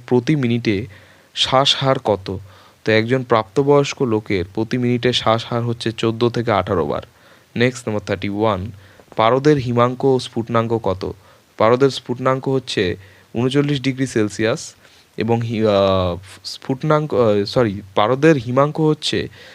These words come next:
থার্টি নাইন ডিগ্রি বা ঊনচল্লিশ ডিগ্রি সেলসিয়াস এবং স্ফুটনাঙ্ক হচ্ছে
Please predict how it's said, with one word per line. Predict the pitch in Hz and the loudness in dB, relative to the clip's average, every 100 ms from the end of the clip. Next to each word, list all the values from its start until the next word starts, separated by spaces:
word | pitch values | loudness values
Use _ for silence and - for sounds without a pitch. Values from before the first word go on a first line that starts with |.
| - - | -20 -8
থার্টি | 120 120 - 135 | -6 -4 -4 0
নাইন | 113 120 | 2 2
ডিগ্রি | 120 113 151 | 0 0 2
বা | 127 | 2
ঊনচল্লিশ | 110 113 127 127 | 2 0 0 -2
ডিগ্রি | 120 120 | -4 -6
সেলসিয়াস | 120 107 101 113 156 - | -4 -4 -4 -4 -6 -6
এবং | 107 110 | -6 -4
স্ফুটনাঙ্ক | 107 - 139 151 156 160 | -8 -8 -8 -2 0 0
হচ্ছে | 151 123 120 - 98 | -2 -2 -4 -4 -4